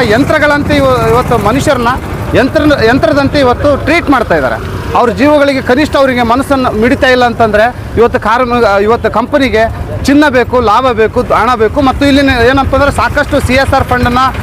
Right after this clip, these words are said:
ಮತ್ತೆ ಬೇರೆ ಬೇರೆ ಅನುದಾನವನ್ನ ಲಪಟಾಯಿಸ್ತಾ ಇದ್ದಾರೆ ಕಳ್ಳರು.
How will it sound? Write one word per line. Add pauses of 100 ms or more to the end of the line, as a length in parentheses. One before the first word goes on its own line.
(200)
ಮತ್ತೆ
ಬೇರೆ
ಬೇರೆ
ಅನುದಾನವನ್ನ
ಲಪಟಾಯಿಸ್ತಾ
ಇದ್ದಾರೆ
ಕಳ್ಳರು.